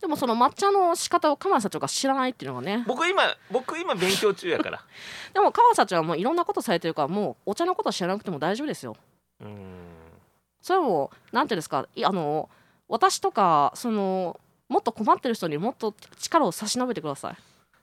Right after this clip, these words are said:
Speaker 2: や、だから、服部さん以外の困ってる人に手を差し伸べるわ。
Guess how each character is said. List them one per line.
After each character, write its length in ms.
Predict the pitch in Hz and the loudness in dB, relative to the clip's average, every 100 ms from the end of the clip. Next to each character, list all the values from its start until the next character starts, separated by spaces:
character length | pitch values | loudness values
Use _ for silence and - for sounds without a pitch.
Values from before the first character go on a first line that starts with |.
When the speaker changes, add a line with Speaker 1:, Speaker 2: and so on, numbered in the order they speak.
| - | -2
Speaker 2:
や、 60 | 160 | 2
だ 120 | 214 | 4
か 120 | 196 | 4
ら、 240 | 254 165 139 | 4 4 4
服 360 | 175 - - | 2 4 2
部 100 | 359 | 2
さ 140 | - - | 6 6
ん 60 | |
以 40 | 523 | 6
外 260 | 392 247 | 4 4
の 100 | 190 | 2
困 220 | 339 185 196 | -2 0 0
っ 80 | |
て 100 | 196 | 0
る 60 | 160 | -6
人 100 | 151 | -6
に 80 | 127 | -4
手 100 | 165 | -4
を 80 | 131 | -2
差 100 | 110 | -4
し 100 | - | -4
伸 80 | 104 | -6
べ 100 | 101 | -4
る 120 | 92 | -6
わ。 140 | 90 | -10